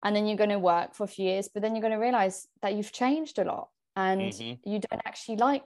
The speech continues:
Speaker 1: what you're doing anymore. But people don't, sometimes don't stop and assess all of that. They just keep going because they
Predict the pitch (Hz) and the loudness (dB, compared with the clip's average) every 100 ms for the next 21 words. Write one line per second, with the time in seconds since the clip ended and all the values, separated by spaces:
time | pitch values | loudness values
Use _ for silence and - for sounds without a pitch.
0 | - 190 180 175 180 175 170 170 - - | -4 -2 -2 -2 -2 -2 -4 -4 -4 -6
1 | - - - _ - 214 254 262 269 254 | -10 -18 -20 _ 2 4 2 2 4 2
2 | - _ - 240 - - - 247 240 240 | 0 _ 0 0 0 -12 -2 0 2 -2
3 | 226 - 220 220 - - 254 170 - - | -2 2 2 0 -2 4 6 6 0 -12
4 | - 196 190 185 226 208 190 175 165 175 | -6 -2 -2 4 4 4 0 -2 -2 -2
5 | 190 202 196 202 - 208 - 208 247 277 | 2 0 0 -4 -6 -2 4 6 6 4
6 | 247 220 202 - 196 185 | 2 -2 -6 0 2 2